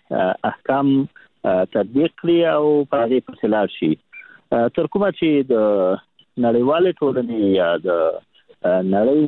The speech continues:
د یو شمېر هیوادونو یا ملګرو ملتونو د مسؤلینو غوښتنې دي، اه، هغې ته په دغسې نظام او سیستم کې ډېر پام، اه، نشي کېدی. اه، موږ او تاسې که د حکومت،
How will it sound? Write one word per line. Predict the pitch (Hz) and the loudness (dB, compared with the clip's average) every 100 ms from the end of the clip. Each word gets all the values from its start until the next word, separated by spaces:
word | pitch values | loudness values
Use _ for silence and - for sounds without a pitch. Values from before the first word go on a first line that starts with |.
| 135 | 0
د | 117 110 104 101 | -2 0 0 0
یو | 113 | -4
شمېر | - 101 92 - - - | -4 -2 -2 -4 -16 -6
هیوادونو | 110 98 92 131 139 127 | -2 0 0 0 0 0
یا | 117 101 | 0 0
ملګرو | 82 82 92 | -2 -2 -2
ملتونو | 90 90 90 - - 104 | -2 -2 -2 -2 -2 0
د | - 90 - _ - - - | 0 -2 -4 _ -20 -8 -2
مسؤلینو | 110 - 123 156 180 175 | -2 0 0 2 0 0
غوښتنې | 156 160 - 170 170 | 0 -2 -2 0 0
دي، | 165 180 214 _ _ _ - | 2 0 -2 _ _ _ -4
اه، | 123 117 113 110 143 | 0 2 0 0 -2
هغې | 147 196 | -2 -2
ته | - | -4
په | - 147 | -4 -2
دغسې | 139 151 - 151 143 143 143 - - - | 0 -2 0 0 2 2 0 -6 -16 -10
نظام | 127 131 135 131 | -4 -2 0 0
او | 117 | 0
سیستم | - - 143 143 | -2 -4 -2 0
کې | 123 | 0
ډېر | 123 127 117 | 0 0 0
پام، | 135 127 127 131 - | -2 2 2 2 -2
اه، | 120 110 | 0 2
نشي | 120 135 - | 2 2 -2
کېدی. | 92 92 82 78 - - - - _ _ _ 120 | -2 0 0 -2 -4 -20 -20 -20 _ _ _ -2
اه، | 117 117 120 123 156 | 0 2 2 0 0
موږ | 180 202 190 | -2 0 0
او | 170 156 | 2 0
تاسې | - 156 151 160 147 | 0 -2 -2 -2 -2
که | - 135 131 123 131 - _ - | 0 2 2 0 -2 -10 _ -6
د | 127 | 0
حکومت، | 110 107 120 - 120 131 | 0 0 -2 -2 0 0